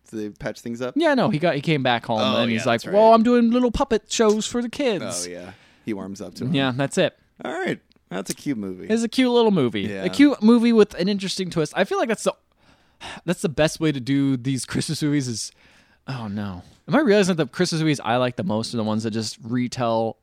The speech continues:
Speaker 2: a story that I've heard before
Speaker 1: Oh, what are you
Speaker 2: in
Speaker 1: talking
Speaker 2: an
Speaker 1: about?
Speaker 2: interesting context?
Speaker 1: What are you talking about?
Speaker 2: Like
Speaker 1: Like
Speaker 2: Noel.
Speaker 1: how, huh?
Speaker 2: Like, like Noel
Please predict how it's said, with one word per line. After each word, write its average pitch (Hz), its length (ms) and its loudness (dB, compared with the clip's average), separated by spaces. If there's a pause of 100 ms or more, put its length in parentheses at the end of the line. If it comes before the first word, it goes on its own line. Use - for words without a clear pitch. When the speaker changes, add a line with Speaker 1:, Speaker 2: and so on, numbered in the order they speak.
(140)
Speaker 2:
a 120 140 0 (380)
story 120 460 -2
that 113 160 0
I've 110 100 0
heard 123 240 -2
before 113 560 0
Speaker 1:
Oh, - 60 -6
what 123 40 4
are 123 100 4
you 123 40 6
Speaker 2:
in 120 60 4
Speaker 1:
talking 131 160 4
Speaker 2:
an 135 80 4
Speaker 1:
about? 143 60 2
Speaker 2:
interesting 123 340 0
context? 131 640 -2
Speaker 1:
What 120 80 4
are 120 40 6
you 117 60 2
talking 113 340 -4
about? 110 140 -6
Speaker 2:
Like 107 140 -4
Speaker 1:
Like 135 240 4
Speaker 2:
Noel. 131 420 6 (160)
Speaker 1:
how, 131 60 -4
huh? 165 200 0 (120)
Speaker 2:
Like, 120 140 -4 (680)
like 110 220 -6
Noel 107 480 -4